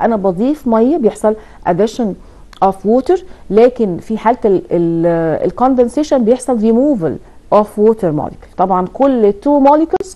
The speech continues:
كل جزيئين من المونوساكرايدز لما يعملوا جلايكوسيديك بوند، واحنا عارفين الكلام ده، بيحصل ريموفال لووتر موليكول، ازاله لجزيء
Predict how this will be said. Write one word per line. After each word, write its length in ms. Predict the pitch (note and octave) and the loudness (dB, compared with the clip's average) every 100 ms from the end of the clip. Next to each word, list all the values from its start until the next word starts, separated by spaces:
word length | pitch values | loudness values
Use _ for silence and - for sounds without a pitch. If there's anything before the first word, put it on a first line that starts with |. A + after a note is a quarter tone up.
| - | -2
كل 240 | G#3 G#3+ | 0 2
جزيئين 460 | G#3+ G#3 G3 C4 C4 | 2 2 2 2 2
من 120 | A3 | 2
المونوساكرايدز 880 | G#3+ A#3 C#4+ C#4+ C4 C4 C#4 F4 - - - - | 2 2 0 0 0 4 4 2 -4 -20 -12 -4
لما 220 | G3 G3+ | -2 0
يعملوا 340 | F#3 A#3+ B3+ | 2 2 2
جلايكوسيديك 880 | F3+ F#3 G#3+ C#4+ - D4 C#4 C#4 C#4 | 0 2 2 2 -2 -2 -2 -2 0
بوند، 300 | C#4 F4 F4+ - | 2 2 -2 -8
واحنا 260 | E3 - E3+ | -8 -2 -2
عارفين 260 | F3 A3+ | 0 -2
الكلام 380 | A#3+ B3+ C4 D#4+ | -2 0 2 2
ده، 120 | F#4 G4 - - - | 0 -2 -16 -14 0
بيحصل 440 | G#3+ B3 - A#3+ | 0 0 -2 0
ريموفال 500 | A3 A3 C4+ A#3+ A#3 | 0 0 0 2 2
لووتر 420 | G3 G#3+ A#3+ G#3+ | 2 0 2 0
موليكول، 360 | E3 C#3 - - - - - | 0 -4 -8 -16 -20 -18 -2
ازاله 380 | G3 F#3+ B3+ C4+ | 0 4 4 4
لجزيء 500 | A3 F3+ F3+ G3 A3 | 2 0 -2 0 -2